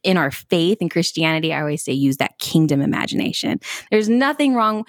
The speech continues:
If you wanna see yourself driving a Lamborghini, raise your hand. That's okay.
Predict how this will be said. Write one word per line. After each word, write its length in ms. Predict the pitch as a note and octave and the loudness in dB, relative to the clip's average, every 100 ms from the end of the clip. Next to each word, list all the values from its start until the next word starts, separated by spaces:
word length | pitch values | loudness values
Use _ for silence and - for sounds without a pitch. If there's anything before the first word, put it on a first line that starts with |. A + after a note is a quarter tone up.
| - | -12
If 100 | F#3+ | -2
you 160 | A#3+ D4 | 2 2
wanna 200 | D4 C4+ | 2 0
see 160 | A#3+ | 0
yourself 420 | A#3 A#3 G#3 G3 | 0 2 0 0
driving 340 | F#3+ F#3+ F#3+ F3+ | 2 0 2 0
a 40 | |
Lamborghini, 680 | F3 E3+ D#3+ D#3+ D#3+ D#3 D3+ | 2 2 0 -2 -2 0 2
raise 220 | D3+ D#3 | 2 2
your 80 | D#3 | 0
hand. 260 | D#3 D#3+ B2 | 0 -2 0
That's 200 | G3+ G#3 | 0 0
okay. 440 | - G#3 F#3 - | 0 -2 0 -2